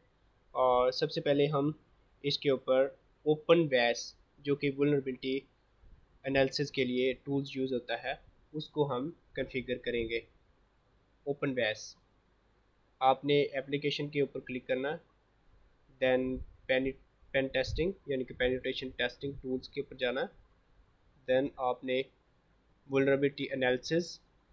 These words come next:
और open VAS setting में जाना है। तो यहाँ पे हम इसके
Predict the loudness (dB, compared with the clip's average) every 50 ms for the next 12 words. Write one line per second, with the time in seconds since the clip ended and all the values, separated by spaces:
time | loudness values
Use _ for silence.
0 | _ -2 0 2 4 4 4 4 4 2 0 -2 _ _ _ _ -6 -6 -4 -2
1 | -2 -2 0 2 2 2 4 2 2 0 -4 -14 _ _ _ _ _ _ _ _
2 | _ _ _ _ _ _ _ _ _ _ _ _ _ _ _ _ _ _ _ _
3 | _ _ -12 -8 -2 0 2 2 2 2 0 0 0 0 0 -2 -2 -4 -6 -10
4 | -12 _ -2 2 4 6 6 6 6 4 4 2 2 2 4 2 2 2 0 0
5 | 0 0 0 -2 -2 -4 -6 -4 -2 0 -2